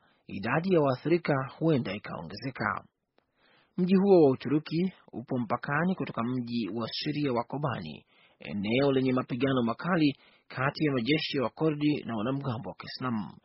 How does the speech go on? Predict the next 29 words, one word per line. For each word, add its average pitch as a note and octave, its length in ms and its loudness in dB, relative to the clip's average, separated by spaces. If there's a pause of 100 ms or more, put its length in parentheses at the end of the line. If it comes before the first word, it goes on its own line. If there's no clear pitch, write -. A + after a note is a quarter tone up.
(580)
Ni D2 160 -8
eneo D3 340 4
lenye A#2+ 240 2
kambi C3+ 320 -2
kubwa D#3+ 360 2
ya C3+ 80 2
wakimbizi D3 540 2
wa C#3+ 80 0
Syria D3 380 2 (380)
ambao A2+ 460 0
wanakimbia B2 640 0
ghasia G#2+ 480 -4
nchini - 300 -14
humo. C2 540 -12 (1900)
Polisi G3+ 420 4
huko E3+ 400 4 (100)
Afghanistan C#3 840 -2 (380)
wamesema C#3 440 -2
helikopta F3 500 0 (220)
za C3 220 -2
Marekani A#2+ 640 -2 (340)
zimeshambulia B2+ 800 0
kwa C3+ 140 -2
mabomu D3 460 2
kituo C#3+ 480 0
cha C#3+ 120 -2
usalama C3 480 -2
Jumatatu A2+ 640 -4
asubuhi D3 520 -2